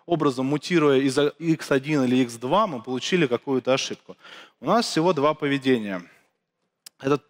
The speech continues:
подход к тестированию называется чёрным ящиком, если вдруг, э, забыли. Ну и, соответственно,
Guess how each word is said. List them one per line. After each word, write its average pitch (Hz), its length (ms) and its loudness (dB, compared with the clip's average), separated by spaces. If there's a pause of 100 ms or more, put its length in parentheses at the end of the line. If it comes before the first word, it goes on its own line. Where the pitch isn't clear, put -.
подход 156 360 -2
к - 60 -20
тестированию 127 560 0
называется 131 400 2
чёрным 127 300 -6
ящиком, 202 400 0
если 175 220 -6
вдруг, 165 260 -6 (640)
э, 135 600 2 (460)
забыли. 143 580 2 (1300)
Ну 196 240 0
и, 165 80 -6
соответственно, 160 880 0